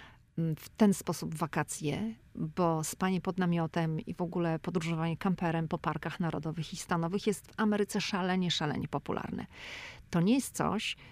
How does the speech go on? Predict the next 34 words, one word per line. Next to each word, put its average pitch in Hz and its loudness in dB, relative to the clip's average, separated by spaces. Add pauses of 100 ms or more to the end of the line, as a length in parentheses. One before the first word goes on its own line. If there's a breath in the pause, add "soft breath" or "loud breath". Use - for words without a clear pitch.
(140 loud breath)
co - -2
było 180 2 (200)
mi 202 8
szczególnie 156 2
bliskie 156 0 (120)
wcześniej, 190 0 (100)
bo 185 4
ja, 233 0
mówiąc 233 4
szczerze, - 0
troszeczkę - -2
się 180 -2 (140)
przed - -2
tym 165 2
broniłam, 160 2 (640 loud breath)
bo 160 2 (240)
każdy, - -2
kto 160 -2
spał 160 0
kiedykolwiek 160 -2
pod 180 -2
namiotem, 165 0
wie, 170 0 (720)
albo 339 2
nawet 370 0
nie 214 8
spał, 226 0
no 233 2
to 233 2
zdaje 208 -2
sobie 202 -6
z - -6
tego 185 -4
sprawę, 185 -4